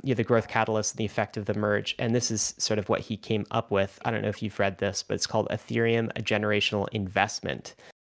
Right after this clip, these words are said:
Um, take a look at, at that piece when you get a chance. I think it's, uh, fantastic, and you might vibe with it since it's, it's kind of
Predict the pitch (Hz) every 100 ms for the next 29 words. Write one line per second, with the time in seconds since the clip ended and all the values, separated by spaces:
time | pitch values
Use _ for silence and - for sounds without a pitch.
0 | - 120 113 107 104 143 135 131 123 120
1 | 104 - - 113 110 107 - 101 92 -
2 | - - - - 113 101 98 101 - 95
3 | 90 101 107 101 - 101 95 110 98 -
4 | 104 - - 101 101 98 - 120 110 82
5 | 104 101 101 92 92 - - 110 95 -
6 | 90 - - 110 - 104 101 98